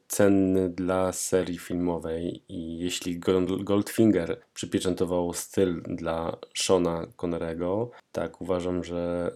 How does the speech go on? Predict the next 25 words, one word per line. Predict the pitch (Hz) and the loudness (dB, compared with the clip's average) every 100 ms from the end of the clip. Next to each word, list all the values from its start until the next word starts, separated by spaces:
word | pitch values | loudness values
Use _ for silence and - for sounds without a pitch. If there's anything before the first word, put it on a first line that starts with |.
| - | -8
Szpieg, | - 95 92 | -4 -2 -2
który | - - - 90 87 90 | -6 -10 -2 0 0 0
mnie | 85 85 87 90 | -2 -2 -2 -4
kochał, | - 87 - 90 87 90 _ _ _ | -4 -6 -4 -4 -4 -8 _ _ _
przypieczętował, | - 104 104 92 85 80 80 80 82 85 - - - - | -2 -2 -2 -4 -6 -6 -6 -4 -4 -6 -10 -16 -18 -10
e, | 85 | -8
i | 85 90 - | -6 -6 -6
określił | 85 98 90 - - 80 82 - _ - | -4 0 0 0 -8 -8 -8 -12 _ -8
erę, | 85 80 80 82 _ - | -6 -4 -6 -8 _ -8
e, | 92 85 82 | -6 -6 -6
Rogera | 85 90 82 82 | -6 -2 -2 0
Moore'a. | 87 82 82 - - - - | 0 0 -2 -6 -18 -20 -14
I | 85 | -14
w | - | -6
kontekście | 87 82 82 - - 82 | -4 -2 -4 -4 -8 -6
jego | 80 90 87 85 - | -2 -2 0 0 0
ery | 82 85 90 | -2 -2 -2
jest | 85 85 - - | -2 -4 -8 -8
to | 85 | -10
film | - 87 87 85 85 82 85 | -8 -6 -4 -2 -4 -10 -2
bardzo, | 87 87 85 85 | 0 0 -2 -8
bardzo | 82 85 82 85 | -6 -8 -6 -6
ważny, | 80 92 87 80 90 | -2 -2 -2 -6 -6
ponieważ | 85 82 82 - - - | -6 -6 -6 -8 -12 4
on | 104 87 90 | 6 6 4